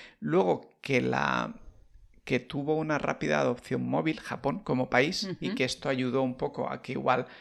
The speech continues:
Speaker 1: el tema de la web tuviera más presencia, igual antes de que entrara tan fuerte en las redes sociales, y ahí cogió un poco de, de cuota.
Speaker 2: Ujú.
Speaker 1: Y luego que fuera, que después de que se pegara la pechada de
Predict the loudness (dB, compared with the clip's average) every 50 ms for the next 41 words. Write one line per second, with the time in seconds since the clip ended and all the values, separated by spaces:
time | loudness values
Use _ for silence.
0 | -10 _ -2 -2 0 0 0 2 4 4 4 4 4 4 4 4 4 2 2 0
1 | -6 -18 -20 -20 -20 _ _ -4 0 4 6 6 8 6 6 4 2 -2 -4 -6
2 | -10 -8 _ -8 -6 0 0 0 0 0 0 -2 -2 0 0 2 4 4 4 4
3 | 2 0 -2 -4 -4 -4 -4 -4 -4 -4 -4 -2 0 0 0 0 -2 -4 -6 -6
4 | -6 -6 -6 -6 -4 -4 -4 -4 -4 -4 -2 -2 -2 -2 -6 -6 -2 0 0 0
5 | 0 -2 -4 -4 -4 -4 -4 -6 -8 -14 _ 0 2 2 2 2 0 -4 -4 -4
6 | -4 -4 -4 -2 -2 -4 -2 0 0 0 2 0 0 -4 -6 -4 -4 -4 -2 0
7 | -2 0 0 0 -2 -2 -4 -8 -10 -10 -12 -12 -12 -12 -14 -14 -16 -16 -18 -8
8 | -2 0 2 4 4 2 2 0 -2 -4 -2 4 6 8 8 8 8 8 6 4
9 | 0 -4 -12 -20 _ _ -2 -2 0 0 -2 -2 -2 -2 0 2 0 0 0 -2
10 | -2 -4 -4 -2 0 0 2 2 2 2 2 0 0 0 -2 -4 -2 0 0 2
11 | 2 2 2 2 2 0 0 0 0 -2 -4 -6 -12 -14